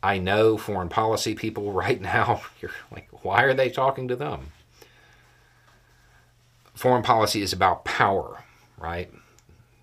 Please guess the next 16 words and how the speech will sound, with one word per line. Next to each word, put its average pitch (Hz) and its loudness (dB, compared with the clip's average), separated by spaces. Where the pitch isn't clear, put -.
So 85 -4
foreign 95 -6
policy 87 -4
people 110 -2
are 90 -8
kinda 92 -10
like, 95 -8
"What 82 -10
is 87 -8
this?" - -8
To 120 0
have 127 4
a 110 -2
series 117 2
of 98 -2
meetings 90 -6